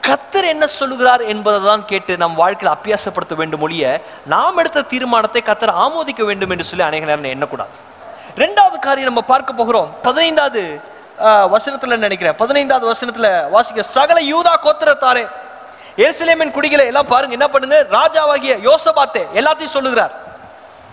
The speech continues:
"கேளுங்கள், நீங்கள் அந்த ஏராளமான கூட்டத்திற்கு பயப்படாமலும் கலங்காமலும் இருங்கள் என்று கர்த்தர் உங்களுக்கு சொல்லுகிறார்." முத பாயிண்ட் கர்த்தர் என்ன சொல்லுகிறார் என்று சொன்னால்,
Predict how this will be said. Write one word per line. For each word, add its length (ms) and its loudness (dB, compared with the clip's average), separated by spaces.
"கேளுங்கள், 680 0
நீங்கள் 280 2
அந்த 160 2
ஏராளமான 760 4
கூட்டத்திற்கு 600 -2
பயப்படாமலும் 1120 0
கலங்காமலும் 960 2
இருங்கள் 480 2
என்று 440 -6
கர்த்தர் 380 0
உங்களுக்கு 400 -2
சொல்லுகிறார்." 680 2
முத 280 2
பாயிண்ட் 300 0
கர்த்தர் 280 -2
என்ன 160 -2
சொல்லுகிறார் 420 0
என்று 140 -6
சொன்னால், 480 0